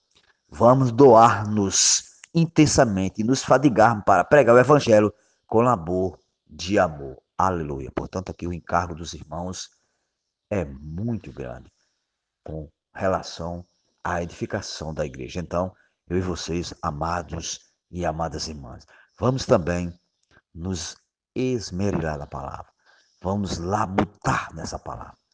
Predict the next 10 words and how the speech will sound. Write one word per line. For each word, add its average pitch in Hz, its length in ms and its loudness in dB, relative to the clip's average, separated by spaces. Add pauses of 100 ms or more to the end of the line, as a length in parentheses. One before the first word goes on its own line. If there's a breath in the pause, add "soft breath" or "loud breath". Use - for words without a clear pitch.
(380)
Vamos 90 720 -8 (140)
catar 117 540 -6
as - 200 0
pepitas - 920 0 (240)
para 90 140 -2
encorajar 101 880 0
a 98 160 -4
outros 82 540 -10
irmãos. - 500 -16
Amém? 165 400 2